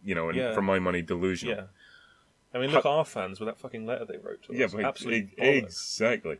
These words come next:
Speaker 1: But
Speaker 2: Raving madness.
Speaker 1: having said that, as someone who is not a Kevin Smith fan,
Speaker 2: Yeah.
Speaker 1: and having gone through all his films now,
Speaker 2: Yeah.
Speaker 1: there is a lot in there that I can appreciate.
Speaker 2: Hmm.
Speaker 1: Um, not entirely without talent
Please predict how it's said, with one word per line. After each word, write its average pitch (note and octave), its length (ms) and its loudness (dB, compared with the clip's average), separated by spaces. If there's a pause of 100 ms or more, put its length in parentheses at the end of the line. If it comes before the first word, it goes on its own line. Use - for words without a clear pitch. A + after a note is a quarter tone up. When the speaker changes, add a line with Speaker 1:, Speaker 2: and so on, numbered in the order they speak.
(120)
Speaker 1:
But C3 340 8
Speaker 2:
Raving C3+ 300 -4
madness. A#2+ 360 -6
Speaker 1:
having C#3+ 200 4
said G#2+ 240 2
that, F#2+ 260 0
as A2+ 320 2 (320)
someone C3+ 360 2
who A2 120 -2
is F2+ 100 -2
not G#2+ 320 4
a - 40 -4
Kevin F#2+ 340 2
Smith - 300 -8
fan, C#2+ 380 -4 (140)
Speaker 2:
Yeah. A2 200 -6 (260)
Speaker 1:
and F2+ 80 -6
having F2 260 -2
gone F#2+ 220 2
through F2 340 -6 (560)
all F#2 140 2
his F2 140 -2
films E2+ 340 -4
now, D2 160 -6 (180)
Speaker 2:
Yeah. A2 300 -2
Speaker 1:
there G2 160 4
is F2 100 0
a F#2+ 60 4
lot G2 400 6
in F#2 200 -2
there F2+ 200 0
that E2+ 140 0
I F2 100 -2
can - 140 -8
appreciate. D#2 500 -10 (360)
Speaker 2:
Hmm. - 40 -4
Speaker 1:
Um, E2+ 340 -2 (460)
not A2 420 2
entirely F#2+ 680 2
without F2 360 -2
talent E2+ 400 -2